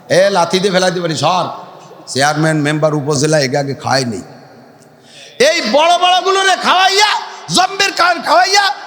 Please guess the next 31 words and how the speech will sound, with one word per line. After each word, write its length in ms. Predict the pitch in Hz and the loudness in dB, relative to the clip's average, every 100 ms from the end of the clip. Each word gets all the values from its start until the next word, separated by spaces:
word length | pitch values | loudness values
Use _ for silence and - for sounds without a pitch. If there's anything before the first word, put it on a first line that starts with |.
| - | -2
আবার 300 | 269 311 277 | 0 0 0
বাক্স 300 | 269 - 311 | -2 -2 -4
ভরিয়ে 260 | 339 339 | -4 -4
ভরিয়ে 220 | 330 320 277 | -4 -2 -2
প্রত্যেকের 480 | 285 262 294 285 | -2 -4 -4 -2
বাসায় 400 | 254 254 - 269 | 0 -2 0 0
হাত 160 | 220 220 | 0 -2
দিয়ে, 180 | 262 226 - 139 | -4 -6 -6 -10
"ভাবির 260 | 180 269 254 | -8 -6 -4
জন্য 220 | 233 135 | -4 -2
নিয়ে 220 | 110 95 | -4 -4
যান, 180 | 92 95 - - | -4 -4 -6 -2
ভাবির 260 | 220 294 320 | -2 0 -2
জন্য 200 | 262 139 | -2 -2
নিয়ে 200 | 110 98 | -4 -2
যান।" 100 | 135 | 0
আল্লাহ 360 | 240 277 330 | 0 0 0
দিয়ে 120 | 359 359 | 0 -2
গলিয়েছে, 420 | 330 330 220 180 | 0 0 0 0
ভাবির 340 | 240 311 330 | 0 0 -2
জন্য। 400 | 277 - - - | -4 -6 -4 0
এই, 140 | 330 339 | 2 2
এই 140 | 330 | 0
না 80 | 311 | -2
খাওয়া 320 | 302 320 339 | -2 0 0
খাওয়া 260 | 320 349 339 | 0 0 0
ঘুরতেছে, 540 | 359 - 359 403 339 - - | -4 -6 -2 0 0 -2 -4
তাকে 200 | 277 240 | -2 0
গেটি 240 | 269 294 | -2 -2
গুল্লিতে 340 | 269 247 220 226 | -4 -4 -2 -2
খেলাই, 260 | 202 190 | 0 -2